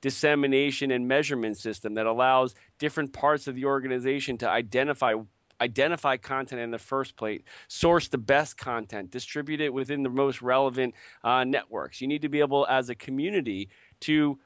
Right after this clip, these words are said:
always know that you're speaking with a given customer. So if I know that Mark Miller is at E U S P on Twitter,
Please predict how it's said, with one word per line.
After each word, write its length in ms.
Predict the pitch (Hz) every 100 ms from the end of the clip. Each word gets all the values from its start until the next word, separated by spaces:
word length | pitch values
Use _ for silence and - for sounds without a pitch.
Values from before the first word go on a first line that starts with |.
| _ _ _ -
always 540 | 165 208 202 196 151
know 580 | 147 175 185 151 151 151 _ -
that 120 | 123
you're 120 | 151
speaking 640 | - - 185 170 151 147 151 _ -
with 340 | 127 151 - _ _ _ 131
a 60 |
given 380 | 135 160 156 160
customer. 480 | 170 185 - 123 110
So 220 | - 127
if 160 | 131 135
I 180 | 151
know 220 | 156 160 143
that 260 | 131 -
Mark 380 | 127 139 151 -
Miller 520 | 127 165 160 135 135
is 320 | 107 123 123 -
at 260 | 117 131 135 143
E 140 | 147
U 180 | 147 135
S 160 | 131 -
P 260 | 151 139
on 200 | 131 117
Twitter, 440 | - 170 175 139